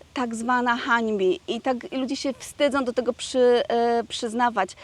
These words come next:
Myślę, że wiele tak zwanych żon Hollywood też tak zaczynało. Celebrytów, którzy dzisiaj pokazują się w telewizji,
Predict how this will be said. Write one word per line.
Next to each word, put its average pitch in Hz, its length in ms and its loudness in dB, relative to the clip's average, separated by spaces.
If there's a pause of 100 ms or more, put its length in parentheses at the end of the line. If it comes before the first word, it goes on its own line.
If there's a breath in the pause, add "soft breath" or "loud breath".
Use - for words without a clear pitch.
(220 loud breath)
Myślę, 294 300 2
że 285 140 2
wiele 294 360 6
tak 254 200 0
zwanych 269 320 0
żon 269 200 0
Hollywood 262 500 0
też 277 200 0
tak 254 180 0
zaczynało. 247 600 4 (120)
Celebrytów, 262 600 2
którzy 247 320 -4
dzisiaj 247 240 -4
pokazują 240 480 0
się 247 140 -4
w - 60 -20
telewizji, 233 540 -4